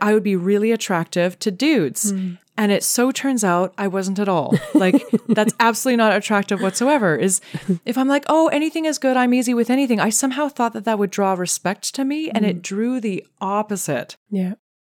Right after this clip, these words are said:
Speaker 1: So if I first of all tune into myself, what do I need? What do I want? And I realize, oh my gosh, actually, I do have a lot of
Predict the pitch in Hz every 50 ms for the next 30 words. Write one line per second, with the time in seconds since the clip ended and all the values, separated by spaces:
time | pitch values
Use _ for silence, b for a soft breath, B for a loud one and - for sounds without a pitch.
0 | _ _ - - 233 220 220 214 220 - - _ _ _ _ - 240 220 - 233
1 | 254 254 - - 269 262 - - 240 226 196 196 - - 202 190 185 175 175 180
2 | 170 170 - 165 139 147 - - 196 240 277 262 233 226 220 202 190 185 180 160
3 | 196 208 220 220 208 196 190 185 190 202 196 170 151 147 - - B B B B
4 | B B B B B - 226 233 233 226 240 294 330 320 233 196 185 - 226 269
5 | 349 - 302 277 - - 240 - - 277 262 180 - 185 208 262 320 349 359 349
6 | 311 247 226 214 202 190 180 165 -